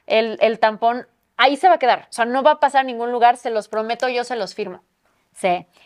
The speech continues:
Speaker 2: Pero lo que hace la copa es que hace un vacío. Entonces, si tú no
Speaker 1: Ah, sí.
Speaker 2: quitas ese chingado vacío, no hay fuerza
Speaker 1: Sí, te
Speaker 2: alguna.
Speaker 1: está sacando el útero por la vagina.
Speaker 2: Güey, qué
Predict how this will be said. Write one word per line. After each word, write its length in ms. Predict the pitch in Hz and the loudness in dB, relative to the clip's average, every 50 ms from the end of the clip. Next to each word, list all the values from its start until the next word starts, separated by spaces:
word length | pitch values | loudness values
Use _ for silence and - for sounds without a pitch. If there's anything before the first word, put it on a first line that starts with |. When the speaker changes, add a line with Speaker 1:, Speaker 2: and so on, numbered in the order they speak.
| _ _ | _ _
Speaker 2:
Pero 140 | - 262 262 | 2 2 2
lo 100 | 254 254 | 2 4
que 100 | - 262 | 4 4
hace 280 | 262 277 294 - 311 294 | 6 4 4 2 2 2
la 120 | 285 285 285 | 2 2 2
copa 500 | - 311 285 - - 220 208 214 220 - _ _ | 2 2 2 4 2 0 0 0 -4 -10 _ _
es 140 | - 220 214 | -6 -6 -2
que 80 | - 233 | 0 0
hace 180 | 214 - 254 | 0 0 -2
un 140 | 226 214 208 | -6 -2 0
vacío. 600 | 196 196 185 - - - 269 262 233 185 165 - _ | 0 0 0 -2 -6 -4 -2 0 2 0 0 -2 _
Entonces, 220 | 220 196 240 233 | -10 -8 -8 -8
si 80 | - 247 | -8 -8
tú 140 | - - 339 | -8 -6 -2
no 100 | 381 403 370 | -2 -2 -2
Speaker 1:
Ah, 60 | 208 | -2
sí. 160 | - - 330 | -4 -4 -2
Speaker 2:
quitas 280 | 349 339 381 359 311 254 | 2 4 4 4 4 4
ese 280 | 302 262 - 302 302 269 240 _ | 0 -2 0 0 0 -2 -4 _
chingado 800 | _ - - 294 254 262 - 240 220 262 269 277 285 302 320 330 | _ -6 -2 0 0 2 2 2 4 6 6 4 4 4 4 6
vacío, 720 | 311 269 233 226 - - 247 233 233 220 214 214 233 262 277 _ _ _ _ _ _ _ - | 6 4 2 0 -2 -6 -6 -2 0 2 4 4 4 2 -2 _ _ _ _ _ _ _ -6
no 200 | 220 240 262 277 | 0 2 4 4
hay 160 | 294 311 349 | 6 4 2
fuerza 640 | 330 - _ - 294 320 320 320 339 320 - - 359 | 0 -6 _ 2 6 6 6 6 4 2 2 2 4
Speaker 1:
Sí, 60 | 339 392 | 4 2
te 40 | 269 | 0
Speaker 2:
alguna. 200 | 226 220 277 277 | 0 2 2 2
Speaker 1:
está 240 | 302 269 311 320 254 254 - | 4 4 4 4 4 4 2
sacando 260 | 320 349 320 311 330 | 2 2 2 2 2
el 80 | 330 294 | 2 0
útero 240 | 294 - 294 302 285 | 2 2 2 2 2
por 100 | 240 214 | 2 2
la 100 | 214 208 | 4 4
vagina. 220 | 202 196 214 294 | 4 4 4 6
Speaker 2:
Güey, 440 | 311 330 370 415 415 440 330 247 233 | 6 8 8 8 8 6 4 4 2
qué 200 | - 392 320 339 | 4 4 4 4